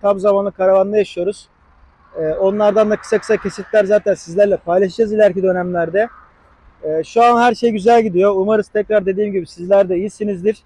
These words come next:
Bu rotamız altı gün boyunca sürecek. E, nerelere gideceğiz buralarda?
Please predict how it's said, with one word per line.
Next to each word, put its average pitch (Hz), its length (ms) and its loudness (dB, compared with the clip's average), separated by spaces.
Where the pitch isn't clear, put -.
Bu 196 280 0
rotamız 214 380 0
altı 196 300 2
gün 220 200 0
boyunca 196 300 0
sürecek. 190 420 0
E, 170 220 2
nerelere 233 320 8
gideceğiz 175 380 0
buralarda? 175 600 4